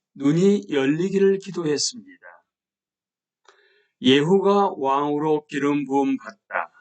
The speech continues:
이때 사마리아에 심각한 기근이 임합니다. 그 기근이 얼마나 극심한지 여인들이 자신들의 자녀를 먹는 사건이 있었습니다. 이 또한 모세 언약에 나오는 저주라는 사실을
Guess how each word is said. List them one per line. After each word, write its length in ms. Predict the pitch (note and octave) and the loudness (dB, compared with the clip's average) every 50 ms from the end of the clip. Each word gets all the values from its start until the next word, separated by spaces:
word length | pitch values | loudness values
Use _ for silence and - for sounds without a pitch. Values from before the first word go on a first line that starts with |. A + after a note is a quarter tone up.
| _ _ _ _ _ _ _ _ _ _ _ _ - | _ _ _ _ _ _ _ _ _ _ _ _ -8
이때 420 | D3 D3 C3+ - _ G3 G3+ G#3 | -8 -8 -8 -2 _ 4 4 4
사마리아에 600 | G3+ - - - E3+ D#3+ E3 E3+ E3+ E3+ E3+ E3+ | 2 -2 -8 -6 -2 -2 -2 -2 -2 -2 -2 -2
심각한 800 | E3 - - - G3+ G#3 A3 A3 G#3+ A3 G#3+ G#3+ - A3 G#3+ G#3 | -2 -2 -4 -2 -2 -2 -2 0 0 0 -2 -2 -4 -4 -4 -4
기근이 360 | G3+ - G3 E3 F3 F3 E3+ E3 | -4 -6 -4 -2 -2 0 0 0
임합니다. 480 | D#3 D3 C#3 B2 A#2 G2+ - - - _ _ _ _ _ _ _ _ _ _ _ _ _ _ _ _ _ | 0 -2 -4 -6 -8 -12 -14 -18 -20 _ _ _ _ _ _ _ _ _ _ _ _ _ _ _ _ _
그 200 | - - G#3 A3 | -6 -2 0 0
기근이 360 | F#3+ - - C#3+ F#3 G3+ G3+ F#3 | 0 0 2 4 4 4 4 4
얼마나 580 | C3+ A#2+ A#2+ C3+ D3+ F#3+ G#3 A3 A3+ A3+ A3+ | 2 -2 -4 -4 -4 -2 -2 -2 -2 -2 -4
극심한지 800 | G#3+ - D#3 C3 - - E3 D3+ D3 D3+ D3+ D3 D#3 E3 D#3+ D3+ | -4 -6 -6 -6 -6 -2 0 2 2 2 2 0 0 0 2 2
여인들이 480 | C3+ C3+ C3+ C3+ C3+ C#3 C3+ C3+ C3+ C#3 | 2 2 2 2 0 0 -4 -4 -4 -4
자신들의 540 | - - A#2 - C3 C3+ B2 B2+ C3 B2+ B2+ | -6 -8 -14 -14 -14 -14 -2 0 0 0 2
자녀를 380 | - - C3+ C3+ D3+ E3 F3+ E3+ | 0 0 0 2 2 2 2 0
먹는 460 | D#3+ B2+ C3 C3+ D3+ E3 G3 G#3+ G#3 | 0 -2 -2 -2 -2 -2 0 0 0
사건이 840 | G3 - - D#3+ D#3 D#3+ - E3 D#3 D3 D3 D3+ D3+ D3+ D3 D3+ D3+ - _ _ _ - | 0 0 0 0 0 0 -2 -4 0 2 2 2 4 2 0 -2 -4 -10 _ _ _ -10
있었습니다. 540 | - - - C3 - - - - - F#2 _ _ _ _ _ _ _ _ _ _ _ _ _ _ _ _ _ _ _ _ | -8 -6 -6 -4 -4 -4 -6 -8 -14 _ _ _ _ _ _ _ _ _ _ _ _ _ _ _ _ _ _ _ _ _
이 140 | - E3+ E3+ | -6 -6 -2
또한 340 | E3+ E3+ F#3+ G#3+ G#3+ F3+ B2+ | 2 4 4 4 2 0 -6
모세 400 | A2+ B2 C3+ D3+ E3+ E3+ - A3 | -4 -4 -2 -2 -2 -4 -2 0
언약에 300 | G3+ E3+ F3 F3 E3+ E3+ E3+ | 0 0 0 -2 -2 -2 -2
나오는 360 | D#3+ C#3+ C#3+ D3+ D#3+ D#3+ E3+ | -2 0 0 0 -2 -4 -4
저주라는 560 | E3 - C#3+ B2 B2 B2 C3 D#3 F#3 G3 G#3+ G3+ | -6 -6 -4 -4 -4 -2 0 2 2 2 2 0
사실을 720 | G3 D#3+ D#3 D3+ - D3+ D3+ D#3 D#3+ D#3+ D#3+ D#3+ D#3+ | -2 -2 -4 -4 -4 -6 -4 -4 -2 -2 -2 -2 -4